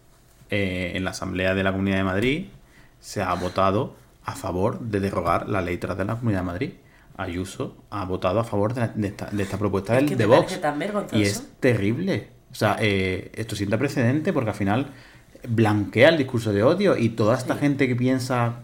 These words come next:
Speaker 2: Y
Speaker 1: de esa
Speaker 2: legitima
Speaker 1: manera,
Speaker 2: a las personas
Speaker 1: claro,
Speaker 2: que
Speaker 1: toda,
Speaker 2: no lo aceptan.
Speaker 1: efectivamente, toda la gente que está a favor de esta atrocidad se ve legitimado por, por, por los poderes
Speaker 2: Por su
Speaker 1: públicos,
Speaker 2: representante.
Speaker 1: por los poderes públicos.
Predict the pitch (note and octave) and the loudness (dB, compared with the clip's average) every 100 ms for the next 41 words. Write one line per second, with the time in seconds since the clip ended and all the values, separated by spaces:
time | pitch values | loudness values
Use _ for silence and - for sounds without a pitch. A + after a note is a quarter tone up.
0 | - B3 A#3+ G#2+ A#2+ B2+ C#3 F3 E3+ E3+ | -8 2 6 8 8 8 8 10 10 8
1 | E3+ G#3 C3+ G2+ F#2 F#2+ D3+ A3 - - | 4 0 4 4 6 8 8 8 4 -2
2 | - B2 D#3 F#3 F3 D#3+ - F3+ C3 A#2 | 8 10 10 8 6 4 0 2 4 6
3 | A#2 B2 A2+ A#2+ F#3 F3+ C3 D3+ D#3+ F3 | 6 8 8 6 4 6 8 10 8 2
4 | F#3+ D#3 G#2+ - A#2 A#2 B2 C#3 E3 F#3+ | 0 0 2 2 6 6 6 6 8 6
5 | G2 G2 A#2+ A#2+ A#2+ B2+ C#3 E3 A3+ - | 2 0 -2 0 0 4 4 4 0 -8
6 | - - B2 G#2 A#2+ A#2+ C#3+ C#3 B2+ C#3+ | -14 2 2 4 2 2 2 4 6 6
7 | A3 - A#2+ A2+ - A2 G2 - G2 F#2 | 4 2 2 2 0 -2 -2 -2 -2 -2
8 | - E2 A3 G#3 A#3 A3+ B3 G#3 G#3 C#4+ | -6 2 4 6 8 8 8 10 8 8
9 | - C3+ B2 G2 G#2 C#3 D3+ G2+ B2+ E3 | 10 10 10 6 4 4 4 2 2 2
10 | A#3 C#3 | 2 2